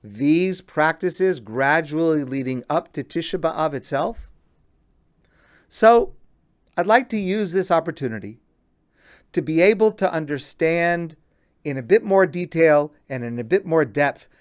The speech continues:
this part of Torah, because it is Torah, so that we can help others who are going through it, so that we ourselves can use it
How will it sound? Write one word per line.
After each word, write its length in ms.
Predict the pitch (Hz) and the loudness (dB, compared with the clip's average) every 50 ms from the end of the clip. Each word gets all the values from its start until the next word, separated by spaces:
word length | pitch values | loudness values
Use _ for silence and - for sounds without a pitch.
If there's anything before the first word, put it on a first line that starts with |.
| _ _ _ | _ _ _
this 380 | 107 101 104 127 180 190 185 - | -20 -10 0 0 0 0 0 -6
part 340 | - - - 175 165 160 147 | -12 -2 2 4 4 4 2
of 140 | 131 - | -2 -4
Torah, 380 | - - 139 127 117 120 143 190 | -6 -6 -4 -4 -4 -4 -6 -8
because 360 | - - 123 - 135 120 107 | -8 -12 -12 -8 -8 -8 -6
it 120 | 123 123 - | -8 -10 -8
is 340 | - 151 170 185 185 185 - | -4 0 0 0 0 0 -6
Torah, 440 | - - 135 120 110 107 139 196 - - _ - _ _ _ _ _ _ _ _ _ _ _ _ _ _ _ _ _ _ _ - - - _ | -12 -8 -8 -6 -6 -6 -8 -10 -10 -16 _ -20 _ _ _ _ _ _ _ _ _ _ _ _ _ _ _ _ _ _ _ -20 -20 -20 _
so 400 | - - - - 214 233 240 226 | -10 -6 4 6 8 8 8 6
that 240 | 185 214 196 190 | 6 4 4 4
we 140 | 180 185 180 | 2 -4 -6
can 200 | - - 165 156 | -2 -2 -2 -2
help 380 | 143 120 139 180 190 190 185 - - | -2 -2 2 2 2 2 0 -4 -2
others 480 | - 160 160 156 190 196 214 226 185 - | 2 2 2 4 2 0 0 -2 -4 -8
who 160 | - 165 151 | -8 -4 -4
are 80 | 147 135 | -4 -2
going 380 | 120 131 127 123 120 110 104 | 0 0 0 0 0 -4 -8
through 240 | - - 104 113 139 | -10 -10 -6 -4 -4
it, 140 | 196 277 - _ _ _ _ _ _ _ _ _ _ _ _ _ _ _ _ _ _ _ _ _ _ _ _ _ _ _ _ _ _ _ _ _ _ _ _ _ _ _ _ _ _ _ _ _ _ - | -4 -4 -6 _ _ _ _ _ _ _ _ _ _ _ _ _ _ _ _ _ _ _ _ _ _ _ _ _ _ _ _ _ _ _ _ _ _ _ _ _ _ _ _ _ _ _ _ _ _ -20
so 320 | _ - - 156 151 151 147 | _ -4 0 2 2 2 2
that 300 | 123 143 139 131 - - - - _ _ | 2 0 -2 -2 -4 -10 -20 -20 _ _
we 580 | 113 101 107 120 135 143 165 185 214 214 202 _ _ - | -14 -10 -8 -4 -2 -2 -2 -2 -4 -8 -12 _ _ -14
ourselves 640 | 110 98 - - 135 123 143 165 175 190 220 208 - | -12 -12 -8 -4 -4 -2 0 0 -2 -2 -4 -10 -16
can 280 | - - 127 120 113 | -10 -10 -8 -8 -6
use 260 | 113 127 147 160 147 147 | -2 0 0 0 2 0
it 240 | 170 170 170 - | -2 -2 -2 -6